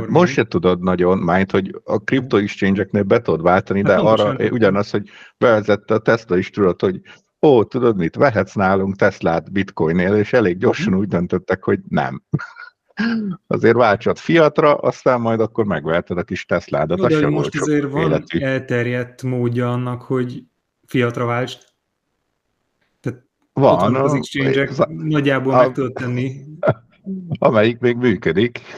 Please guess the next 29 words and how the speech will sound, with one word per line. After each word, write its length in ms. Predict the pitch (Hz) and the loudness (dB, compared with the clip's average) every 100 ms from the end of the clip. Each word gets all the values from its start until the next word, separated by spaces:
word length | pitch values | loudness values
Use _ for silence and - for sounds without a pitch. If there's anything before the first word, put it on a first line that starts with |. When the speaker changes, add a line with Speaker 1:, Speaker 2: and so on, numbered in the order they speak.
| 175 | -2
Speaker 2:
Amelyik 300 | 147 139 135 | 0 0 -2
még 180 | 139 135 | -6 -4
működik. 300 | 135 120 120 | -4 -4 -2
Speaker 1:
Amely-, 240 | 123 113 - _ - | 0 0 -4 _ -10
amelyiket 500 | - 117 104 104 95 | -2 2 2 2 0
nem. 180 | 95 95 | 0 0
Pont 200 | - 104 | 2 2
most 220 | 92 - | 0 -2
izé 140 | 92 87 | -2 2
olvastam, 580 | 87 82 85 - 87 | 2 2 -2 -4 -6
tudod, 220 | 85 90 85 | -2 -2 2
pár 220 | 87 82 | 2 2
napja 280 | 80 - 85 | -2 -2 -2
a 60 | 82 | 0
J 200 | 92 82 | 0 0
pex-et 460 | - - - 85 | 0 -4 -2 -4
is, 160 | 82 - | -4 -4
hogy, 220 | - 80 | -4 0
ö, 320 | 80 82 80 69 - - _ | 0 2 0 -4 -8 -14 _
kiderült, 480 | - 92 80 80 78 | -8 -4 0 -2 -2
hogy 160 | 87 80 | -4 -2
az 180 | - 85 | -2 -2
is 160 | 78 | -4
valószínűleg 640 | - 85 82 - 82 78 78 | -2 -2 -2 -2 -2 0 0
az 220 | 78 80 | -2 -2
egész 340 | 80 76 76 - | -2 -2 -2 -2
egy 140 | 78 | -2
nagy, 300 | 80 78 73 | 0 -2 0
ö, 180 | 73 | 0